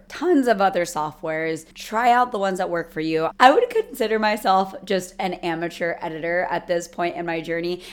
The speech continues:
I know the basic cuts. I know a little bit of zooms and a little bit of graphics. I can do some motion tracking here and there.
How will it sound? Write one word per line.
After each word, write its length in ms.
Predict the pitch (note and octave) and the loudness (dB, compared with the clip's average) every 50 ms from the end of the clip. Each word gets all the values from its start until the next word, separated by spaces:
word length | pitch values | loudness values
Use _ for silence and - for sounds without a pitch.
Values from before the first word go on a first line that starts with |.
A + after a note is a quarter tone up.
| - _ _ - | -20 _ _ 0
I 100 | F#3 F#3+ | 2 2
know 160 | G3 G#3 G#3+ | 2 0 0
the 140 | G3 G3 F3 | 0 -2 -2
basic 420 | - F#3 F#3 F#3 F#3 - F#3 - | -2 -2 -2 -2 -2 -4 -10 -8
cuts. 400 | - G3+ F3 F3 F3 F3 - - - | -2 0 2 2 0 -2 -4 -12 -6
I 140 | - F3 F3+ | -2 -2 0
know 200 | F#3 F3+ F3 F3 | 0 2 0 0
a 20 | |
little 260 | E3+ D#3+ F3 E3+ F3 E3+ | 0 -2 -2 -2 0 -2
bit 120 | E3+ E3 | 0 -2
of 100 | E3+ E3 | -2 -4
zooms 320 | E3+ E3+ E3+ E3 D#3+ D3+ | -4 -4 -4 -4 -4 -6
and 140 | - - E3+ | -8 -6 -6
a 60 | E3 | -4
little 160 | D#3+ E3 E3+ E3 | -4 -4 -6 -6
bit 140 | E3 E3 | -4 -6
of 80 | E3 D#3 | -6 -4
graphics. 500 | E3+ E3 D#3+ D#3+ E3 - E3+ D#3+ - - - - - - - _ - | -4 -4 -2 -4 -4 -6 -8 -8 -10 -14 -20 -20 -20 -20 -20 _ 0
I 120 | F3+ F#3+ | 0 0
can 180 | F#3+ G#3 G3+ F#3+ | 2 0 -2 -2
do 160 | F3 F3+ F3 | 0 -2 -4
some 220 | F3 - F3+ F3 | -4 -6 -6 -4
motion 320 | E3 D#3+ D#3 D3+ - F3 D#3+ | -4 -4 -4 -6 -8 -10 -6
tracking 400 | - E3 D#3+ D#3+ - E3+ D#3+ D3+ | -4 -4 -4 -4 -6 -8 -10 -8
here 220 | - E3 D#3+ D#3+ | -6 -6 -4 -4
and 140 | D#3+ D#3 D#3 | -4 -4 -4
there. 320 | D#3 D#3 D#3 D#3 D#3 D#3+ | -2 -2 -2 -2 -4 -4